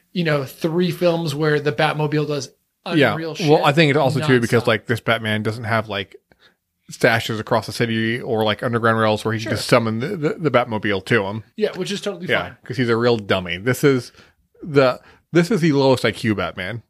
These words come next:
Speaker 2: Uh, <laughs> but it works because his villain is one of the highest I Q villains.
Speaker 1: <laughs> Oh my God, is he ever? Both of them, I feel like, I feel like Penguin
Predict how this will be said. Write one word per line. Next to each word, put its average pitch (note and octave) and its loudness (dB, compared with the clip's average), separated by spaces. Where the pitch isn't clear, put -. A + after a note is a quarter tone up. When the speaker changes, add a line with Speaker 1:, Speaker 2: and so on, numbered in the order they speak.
Speaker 2:
Uh, A#2+ 0
<laughs> - -10
but F3+ 2
it F#3 0
works - -2
because D3 0
his C3 2
villain C#3+ 6
is A#2 0
one C3+ 4
of B2 2
the A#2 2
highest B2+ 2
I B2+ 2
Q B2 -2
villains. B2 2
Speaker 1:
<laughs> - -10
Oh F3 -2
my D3+ -10
God, C#3+ -8
is C#3 -12
he C#3 -8
ever? C3 -12
Both A3+ 2
of G3 -2
them, C#3+ -6
I C#3+ -6
feel F3 -4
like, D3 -4
I D#3 -6
feel F3+ -4
like - -8
Penguin D3 -8